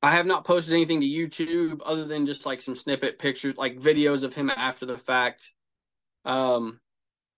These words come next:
I kinda wanna take this, like, more serious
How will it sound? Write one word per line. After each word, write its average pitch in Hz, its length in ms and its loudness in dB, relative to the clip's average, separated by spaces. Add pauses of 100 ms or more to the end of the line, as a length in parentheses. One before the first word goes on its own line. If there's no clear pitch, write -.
(140)
I - 80 -2
kinda 202 240 2
wanna 160 200 0
take 143 280 -2
this, 147 480 -4 (1700)
like, 131 140 -6
more 139 200 0
serious 139 760 -2